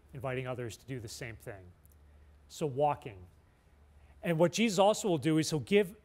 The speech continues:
Peter and Andrew, James and John the ability to, to get rid of those burdens on their life. So that's like when I go for a walk, I, you know, kind of forget about what maybe some burdens are, what I'm doing in the office. I just, I'm just out there, uh, with the Lord.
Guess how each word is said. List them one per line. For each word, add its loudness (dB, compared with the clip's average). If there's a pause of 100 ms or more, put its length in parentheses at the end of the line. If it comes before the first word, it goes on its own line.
(220)
Peter 0
and -6
Andrew, -4
James -6
and -8
John -2
the -4
ability 0
to, -4
to -14
get -4
rid -2
of -4
those -2
burdens -6
on -10
their -6
life. -8
So 0 (120)
that's -2
like 0
when 0
I 2
go 0
for -4
a 0
walk, -2 (600)
I, -4 (100)
you 0
know, 0 (160)
kind 2
of -8
forget 2
about 4
what 0
maybe -2
some -4
burdens -2
are, 2
what -4
I'm -4
doing -2
in -6
the -4
office. -2
I -6
just, -10
I'm -12
just -10
out -6
there, -14 (500)
uh, -8
with -4
the -4
Lord. -4